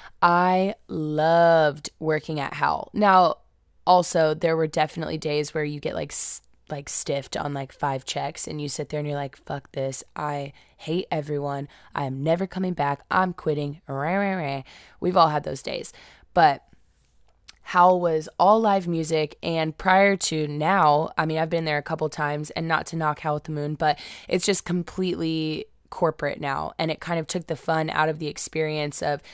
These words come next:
the dirty jokes that were made on stage, you know, calling people on stage and, and basically making it like stand-up comedy mixed with your favorite classic songs.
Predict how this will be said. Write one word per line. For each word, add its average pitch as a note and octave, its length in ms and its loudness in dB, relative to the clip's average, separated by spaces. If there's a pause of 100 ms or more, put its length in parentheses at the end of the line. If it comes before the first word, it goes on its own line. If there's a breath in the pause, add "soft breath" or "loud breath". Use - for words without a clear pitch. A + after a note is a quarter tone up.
(240 loud breath)
the E3 80 -8
dirty E3+ 300 0
jokes D3+ 340 -2
that D3+ 140 0
were D#3 100 0
made D3+ 220 -2
on D3 160 -2
stage, D3 440 -4
you D#3+ 40 -8
know, D#3 100 0
calling D#3+ 380 2
people D#3 260 -6
on D3+ 220 0
stage D3 400 -4
and, C#3+ 260 -8 (320 loud breath)
and D3 460 -4
basically D#3+ 360 -2
making D3+ 340 -4
it D3+ 120 -6
like D3 160 -2
stand-up D#3+ 440 -2
comedy E3 420 0
mixed D#3+ 420 -2
with D#3+ 240 -2
your D#3+ 120 -2
favorite D#3 720 -2
classic D3+ 800 0
songs. - 580 -2